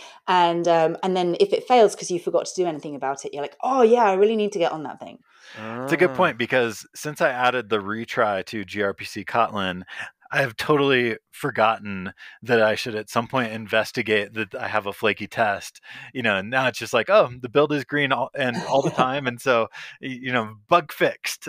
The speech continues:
Speaker 2: when,
Speaker 1: Yeah.
Speaker 2: when in reality, the bug is not fixed. <laughs>
Speaker 1: And, and that's, so that's one of the things we talk about from, from Gradle as well. And the Gradle developers do this. They schedule flaky test days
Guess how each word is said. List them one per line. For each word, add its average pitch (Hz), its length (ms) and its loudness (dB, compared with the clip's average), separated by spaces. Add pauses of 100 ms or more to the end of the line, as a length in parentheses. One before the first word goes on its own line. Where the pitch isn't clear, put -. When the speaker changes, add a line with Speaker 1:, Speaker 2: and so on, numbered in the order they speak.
Speaker 2:
when, 123 300 0
Speaker 1:
Yeah. 123 120 8
Speaker 2:
when 120 160 4
in 117 80 -8
reality, 120 400 4
the 107 100 -2
bug 113 240 2
is 110 120 -6
not 110 260 -4
fixed. - 500 -12
<laughs> - 40 -20 (140)
Speaker 1:
And, 233 240 2
and 240 200 2
that's, - 300 0
so 254 80 -2
that's 240 220 2
one 247 80 -2
of 214 80 -4
the 202 40 -4
things 202 200 -4
we 196 80 2
talk 202 160 -6
about 170 200 -2
from, 170 280 -8
from 170 200 -6
Gradle 175 340 2
as 156 140 -2
well. 160 140 2
And 160 100 -4
the 165 60 -6
Gradle 190 480 2
developers 170 500 2
do 156 140 -2
this. 143 180 2
They 170 140 4
schedule 175 440 0
flaky 170 340 -4
test 151 320 -10
days 190 360 2